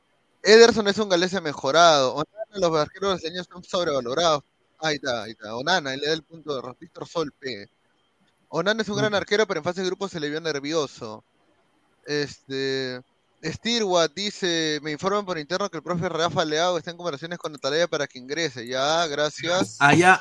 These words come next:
Speaker 2: a-, a-, allá, allá, yo nada más quiero decir esto, eh,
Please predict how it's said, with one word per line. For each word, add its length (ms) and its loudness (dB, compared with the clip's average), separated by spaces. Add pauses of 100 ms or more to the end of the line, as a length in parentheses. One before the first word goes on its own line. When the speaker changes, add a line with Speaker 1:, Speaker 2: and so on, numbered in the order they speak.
Speaker 2:
a-, 260 4
a-, 260 0
allá, 280 2
allá, 340 2
yo 260 4
nada 140 0
más 100 -2
quiero 180 6
decir 240 4
esto, 400 -2 (320)
eh, 400 4